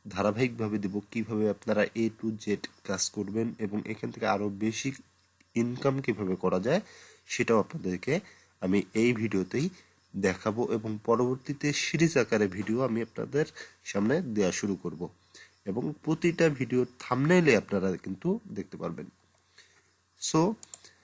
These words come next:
দেখেন, আমরা কিন্তু মূলত হচ্ছে যেটা করব সেটা হচ্ছে যে অ্যাড্রেসটা,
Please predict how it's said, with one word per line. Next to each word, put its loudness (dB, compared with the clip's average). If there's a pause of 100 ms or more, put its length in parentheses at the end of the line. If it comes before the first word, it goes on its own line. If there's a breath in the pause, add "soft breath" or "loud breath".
(200 loud breath)
দেখেন, 4 (200)
আমরা 0
কিন্তু -12 (100)
মূলত -2 (140)
হচ্ছে -10 (120)
যেটা -2 (100)
করব -2 (160)
সেটা -4
হচ্ছে -4
যে 0 (100)
অ্যাড্রেসটা, -6